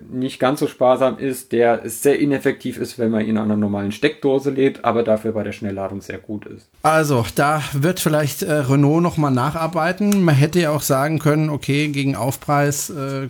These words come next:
Speaker 2: kann man das irgendwie machen, aber ja, vielleicht kommt da ja noch was.
Speaker 1: Ja.
Speaker 2: Zu Recht ist aber Renault mit der Zoe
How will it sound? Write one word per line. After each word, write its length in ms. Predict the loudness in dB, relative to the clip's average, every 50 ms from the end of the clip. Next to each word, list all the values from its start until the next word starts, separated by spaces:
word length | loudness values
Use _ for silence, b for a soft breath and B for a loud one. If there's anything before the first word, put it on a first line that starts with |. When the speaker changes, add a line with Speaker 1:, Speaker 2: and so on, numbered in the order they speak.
| -8
Speaker 2:
kann 140 | -6 -6 -4
man 120 | -4 -4 -4
das 160 | -6 -8 -6
irgendwie 300 | -6 -4 -4 -2 -2 0
machen, 480 | 0 0 2 2 2 2 0 0 -2 -4
aber 380 | -4 -4 -2 0 0 0 -2 -2 -2
ja, 160 | 0 0 2
vielleicht 320 | 2 2 2 2 2 0 0
kommt 240 | 0 0 2 2
da 60 | 2 0
ja 80 | 0
noch 160 | 0 -2 -2
was. 180 | -4 -4 -4 B B B B B B B
Speaker 1:
Ja. 80 | -14 -4
Speaker 2:
Zu 140 | 0 0 2
Recht 320 | 4 2 2 0 0 -2
ist 160 | -2 -2 -2
aber 240 | 0 0 0 2 2
Renault 360 | 4 4 4 4 4 4 4
mit 200 | 4 4 4 2
der 240 | 2 2 2 2 0
Zoe 460 | 0 2 2 2 2 2 0 0 -2